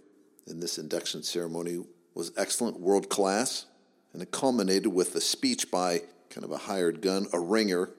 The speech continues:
you know, one of these local L D S motivational speakers. Maybe she wrote a few books. I mean, I'm reading a little bit into it. That's not explicitly stated by the author of this vignette. But, you know, you can imagine the type of person that he's talking about.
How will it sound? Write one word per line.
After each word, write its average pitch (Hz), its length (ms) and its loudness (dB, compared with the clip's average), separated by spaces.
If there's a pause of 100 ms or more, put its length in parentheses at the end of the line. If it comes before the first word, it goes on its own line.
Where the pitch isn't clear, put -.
(140)
you 127 100 -2
know, 107 140 4
one 101 180 4
of 92 60 0
these 90 240 0 (100)
local 82 760 6 (280)
L 104 140 4
D 98 220 4
S 95 260 4
motivational 95 580 4
speakers. 80 680 0 (120)
Maybe 95 160 2
she 90 160 2
wrote 87 280 4
a - 40 0
few 90 200 -4
books. - 240 -2
I 143 40 6
mean, 151 120 6
I'm 135 100 6
reading 104 220 6
a 90 60 4
little 85 200 4
bit 76 160 0
into 71 200 -2
it. - 60 -4
That's - 260 0
not 78 240 -2 (100)
explicitly 90 680 2
stated 82 400 2
by 78 120 0
the 76 120 0
author 73 240 0
of 67 100 -8
this 69 160 -4
vignette. 67 420 -8 (420)
But, 113 120 -2
you 110 60 -2
know, 92 80 2
you 90 180 0
can - 140 -2
imagine 85 380 0
the 80 80 -4
type 80 180 -2
of - 100 -10
person 76 260 0
that 71 40 -4
he's - 140 0
talking 101 300 4
about. 57 260 -8